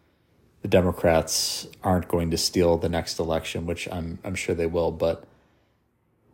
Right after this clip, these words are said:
I guess both in American elections and whatever Pope Francis is doing, trying to rig the next <laughs> papal, papal conclave. All right,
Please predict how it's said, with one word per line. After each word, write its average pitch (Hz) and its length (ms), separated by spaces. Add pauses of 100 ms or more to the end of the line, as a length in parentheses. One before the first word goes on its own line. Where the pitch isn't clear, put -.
(120)
I 107 120
guess 120 400
both 110 560
in 117 100
American 101 460
elections 87 760
and 78 380
whatever 90 420
Pope 92 240
Francis 85 460
is 82 80
doing, 85 280
trying 85 220
to 82 80
rig 85 240
the 85 80
next - 520 (280)
<laughs> - 300
papal, 117 320
papal 107 420
conclave. 95 560 (800)
All 87 120
right, 85 280